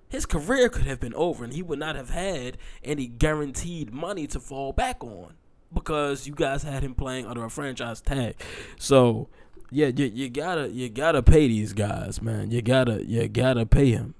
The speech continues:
You got to. I, I don't think you have a choice. I don't think you have a choice. You gotta pay that man. He, he deserves it.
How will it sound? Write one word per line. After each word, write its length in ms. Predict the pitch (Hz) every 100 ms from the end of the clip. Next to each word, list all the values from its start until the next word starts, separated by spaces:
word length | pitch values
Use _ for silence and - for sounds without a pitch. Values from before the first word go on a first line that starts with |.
| - -
You 160 | 123
got 320 | 110 156 160
to. 300 | - 113 85 - -
I, 280 | 120 127 135
I 40 |
don't 160 | 156 131
think 160 | 139 113
you 80 |
have 200 | 127 117
a 40 | 90
choice. 500 | - 131 - - - _ _ - - _ _ _ _ -
I 60 | 175
don't 120 | 202
think 120 | 208
you 40 | 196
have 120 | 170
a 40 |
choice. 360 | - 190 120 127
You 80 | 143
gotta 200 | 170 139
pay 200 | 180 151
that 140 | 101
man. 280 | 113 110 117
He, 160 | 143
he 180 | 151 180
deserves 540 | 180 147 139 143 135 139
it. 180 | -